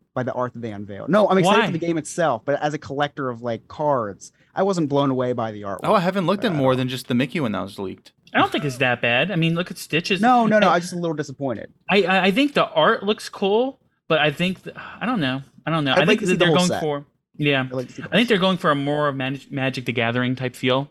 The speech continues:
Speaker 2: which
Speaker 1: Hundred percent,
Speaker 2: Magic,
Speaker 1: yeah.
Speaker 2: uh, the, the Gathering cards, uh, the art's cool. I just think, I don't know. I see what you're saying though. There's something looks maybe a little bit off about it, but I'm
Speaker 1: Little,
Speaker 2: really
Speaker 1: little
Speaker 2: looking
Speaker 1: just
Speaker 2: forward to
Speaker 1: lackluster.
Speaker 2: playing. Right? Are you gonna get it?
Speaker 1: Yeah, yeah.
Speaker 2: I'm gonna
Speaker 1: Oh,
Speaker 2: collect
Speaker 1: yeah,
Speaker 2: them
Speaker 1: yeah,
Speaker 2: like
Speaker 1: yeah,
Speaker 2: crazy,
Speaker 1: yeah,
Speaker 2: right?
Speaker 1: yeah.
Speaker 2: I'm,
Speaker 1: If I,
Speaker 2: we're gonna be playing it.
Speaker 1: listen, I'm disappointed, but I'm gonna,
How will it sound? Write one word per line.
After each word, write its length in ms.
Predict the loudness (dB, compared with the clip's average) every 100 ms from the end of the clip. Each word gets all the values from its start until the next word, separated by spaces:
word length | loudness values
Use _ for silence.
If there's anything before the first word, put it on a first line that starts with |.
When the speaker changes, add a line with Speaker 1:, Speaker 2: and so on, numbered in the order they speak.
| -4
Speaker 2:
which 180 | -2 -2
Speaker 1:
Hundred 140 | -4
percent, 220 | -4 -2
Speaker 2:
Magic, 260 | 0 0 0
Speaker 1:
yeah. 100 | -2
Speaker 2:
uh, 80 | -2
the, 100 | -2
the 160 | -2 -2
Gathering 420 | 0 0 0 -2
cards, 480 | -2 -2 0 -4 -14 _ _ _ -4
uh, 120 | -2
the 100 | 0
art's 220 | 2 0 -2
cool. 420 | -4 -2 -2 -6 -8
I 120 | -2 -2
just 200 | -2 -4
think, 240 | -6 -6 -6
I 40 |
don't 140 | -6 -4
know. 200 | -6 -10 -4
I 80 | -2
see 160 | 0
what 100 | 0
you're 80 | 0
saying 300 | 2 2 2
though. 120 | 2
There's 120 | 0
something 240 | 0 0 0
looks 220 | -2 -4
maybe 140 | -6
a 40 | -4
little 140 | -2
bit 120 | -2
off 280 | 0 0 0 -8
about 340 | -6 -4 -2
it, 80 | -2
but 60 | 0
I'm 80 |
Speaker 1:
Little, 120 | 2 2
Speaker 2:
really 140 | 2
Speaker 1:
little 100 | 2
Speaker 2:
looking 140 | 0
Speaker 1:
just 80 | 0
Speaker 2:
forward 160 | 0 2
to 60 | 0
Speaker 1:
lackluster. 480 | 0 0 0 -2
Speaker 2:
playing. 100 | -4
Right? 320 | -6 -4 -4 -8 -6
Are 60 | -4
you 40 |
gonna 140 | 2
get 180 | 2 4
it? 40 | 2
Speaker 1:
Yeah, 300 | 0 -2 -6 -14 _
yeah. 280 | -10 -4 0
Speaker 2:
I'm 60 |
gonna 120 | 2 2
Speaker 1:
Oh, 20 |
Speaker 2:
collect 200 | 2 0
Speaker 1:
yeah, 20 |
Speaker 2:
them 80 | -2
Speaker 1:
yeah, 60 |
Speaker 2:
like 60 | -4
Speaker 1:
yeah, 40 | -2
Speaker 2:
crazy, 300 | -2 -2 -2
Speaker 1:
yeah, 60 |
Speaker 2:
right? 220 | -2 -4 -4
Speaker 1:
yeah. 160 | -6 -4
Speaker 2:
I'm, 80 | 2
Speaker 1:
If 140 | 2 2
I, 140 | 0 -2
Speaker 2:
we're 80 | -6
gonna 80 | -10
be 80 |
playing 300 | -10 -12 -4
it. 20 | -2
Speaker 1:
listen, 280 | -2 -4 -6
I'm 100 | -4
disappointed, 420 | -4 -4 -2 -2
but 80 | -2
I'm 80 | -6
gonna, 200 | -6 -6